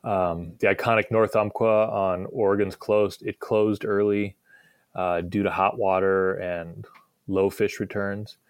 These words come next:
And then the real kicker was the Skeena system in northern B C. You know, this iconic, uh, steelhead destination. It's thought of as just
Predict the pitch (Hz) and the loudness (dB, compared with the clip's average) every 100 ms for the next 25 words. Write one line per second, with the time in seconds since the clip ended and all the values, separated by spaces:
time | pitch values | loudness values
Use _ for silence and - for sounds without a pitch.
0 | - _ _ _ - 104 110 107 98 123 | -20 _ _ _ -4 0 2 2 4 4
1 | 151 156 135 - 156 107 101 101 98 95 | 4 2 -2 2 2 4 4 2 0 -6
2 | - - 101 - - 110 147 131 107 87 | -18 -6 -6 -6 -4 -2 0 -2 -2 -4
3 | - 104 98 95 98 - 98 92 98 98 | -2 -2 0 -4 -8 -8 -6 -4 0 0
4 | 104 95 95 - 110 123 101 90 - _ | -2 -2 -4 -2 -2 0 0 -4 -14 _
5 | _ _ 98 90 95 - 95 - - - | _ _ -12 -6 -6 -6 -12 -10 -12 -4
6 | 110 110 107 92 - _ _ _ _ _ | -2 2 0 -2 -6 _ _ _ _ _
7 | _ _ _ _ _ - 82 80 80 101 | _ _ _ _ _ -10 -10 -8 -10 -10
8 | 160 _ _ _ - - 123 107 107 104 | -14 _ _ _ -14 -2 0 2 2 2
9 | 101 - 98 92 98 - 101 95 95 - | 0 0 -4 -2 -2 -4 -4 -4 -6 -8
10 | 92 - - - - _ _ _ _ _ | -10 -12 -14 -16 -18 _ _ _ _ _
11 | _ _ _ _ _ _ _ - 98 104 | _ _ _ _ _ _ _ 0 4 4
12 | 101 95 95 87 - 104 87 - | 4 2 -2 -6 -4 -4 -4 -10